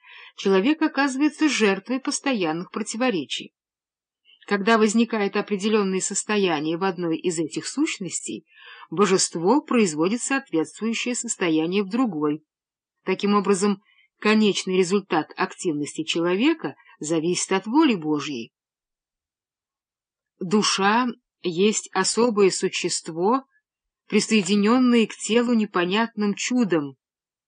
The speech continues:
утверждал крупнейший из сторонников учения Лейбница немецкий философ Вольф,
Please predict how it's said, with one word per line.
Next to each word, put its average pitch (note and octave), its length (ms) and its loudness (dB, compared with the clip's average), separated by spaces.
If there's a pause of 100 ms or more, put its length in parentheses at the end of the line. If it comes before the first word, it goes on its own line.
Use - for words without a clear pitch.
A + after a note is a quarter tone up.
(220)
утверждал F3 540 0
крупнейший G3 800 0
из - 220 -6
сторонников F#3 680 -2
учения E3+ 460 -2
Лейбница G#3+ 680 0 (440)
немецкий F#3+ 560 0
философ F#3 680 -2
Вольф, E3+ 600 0